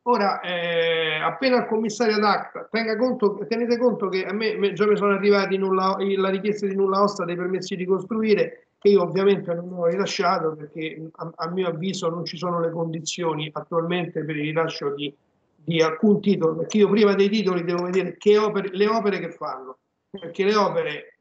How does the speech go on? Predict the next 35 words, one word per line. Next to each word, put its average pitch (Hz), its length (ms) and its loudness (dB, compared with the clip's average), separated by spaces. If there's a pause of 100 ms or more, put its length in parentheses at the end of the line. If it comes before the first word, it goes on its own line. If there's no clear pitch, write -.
differentemente 190 760 -2
da 175 80 -4
come 190 180 -2
succedeva, 180 640 -2
eh, 147 580 -8
forse 165 360 -8
in 147 120 -6
passato, 202 680 0
debbono 175 340 -6
essere 180 480 -6
finite, 214 460 -2
compiute 202 680 2
e, 185 100 -6 (120)
e, 180 220 -4
e - 80 -8
senza, 190 640 -2
senza, 196 280 -4 (160)
quindi 185 280 -2 (240)
bisogna 185 220 2
avere 185 220 2
prima 208 240 2
contezza 185 500 0
delle 160 220 -2
opere 240 500 2
e 196 140 -4
poi, 185 440 0 (120)
eh, 156 300 -6
eventualmente, 160 720 0
se 214 140 -2
il 165 180 -2
piano 170 340 0
va 160 120 -2
in 160 80 -8
attuazione, 196 760 -2 (340)
come 160 480 -2